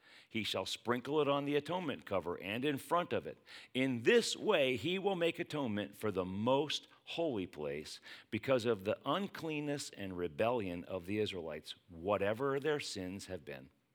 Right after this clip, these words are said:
He is to do the same for the tent of meeting, which is among them in the midst of their uncleanness. No one is to be in the tent of meeting from the time Aaron goes in to make atonement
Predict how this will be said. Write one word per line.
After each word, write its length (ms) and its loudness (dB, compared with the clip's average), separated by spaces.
He 180 6
is 140 6
to 120 -2
do 240 0
the 100 0
same 420 0
for 140 -2
the 100 -2
tent 460 -4
of 140 -2
meeting, 400 -2
which 240 -4
is 160 -2
among 420 -2
them 240 -6
in 140 -4
the 80 -4
midst 340 0
of 100 -4
their 240 4
uncleanness. 920 -4
No 260 6
one 380 2
is 180 2
to 80 -6
be 140 0
in 300 0
the 80 2
tent 260 -2
of 80 -2
meeting 380 0
from 260 -2
the 80 0
time 460 -2
Aaron 400 0
goes 320 2
in 220 0
to 40 -2
make 240 0
atonement 540 -2